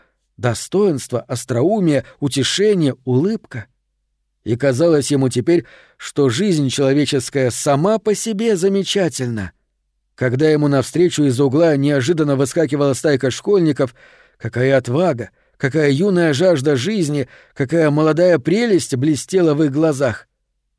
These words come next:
Пускай эти сорванцы дразнят его и смеются над ним. Это ничего, что тут плохого? Он и сам готов был их понять, когда видел своё отражение в витрине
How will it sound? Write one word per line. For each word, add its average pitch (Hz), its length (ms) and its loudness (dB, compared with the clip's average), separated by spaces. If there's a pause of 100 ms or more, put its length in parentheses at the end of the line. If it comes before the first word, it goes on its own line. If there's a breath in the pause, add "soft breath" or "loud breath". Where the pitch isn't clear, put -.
Пускай 190 420 -4
эти 135 160 -2
сорванцы 131 600 -2
дразнят 165 600 -2
его 160 280 2
и 147 60 2
смеются 151 600 0
над 139 160 0
ним. 131 260 0 (500 soft breath)
Это 254 220 -2
ничего, 220 640 0 (340 soft breath)
что - 300 -4
тут 165 200 -2
плохого? 143 640 0 (640)
Он 220 200 0
и 202 80 2
сам 202 360 0
готов 143 360 0
был 147 180 2
их 127 120 -2
понять, 151 440 0
когда 131 280 0
видел 143 300 2
своё 139 260 0
отражение 139 640 0
в 117 80 -2
витрине 175 540 0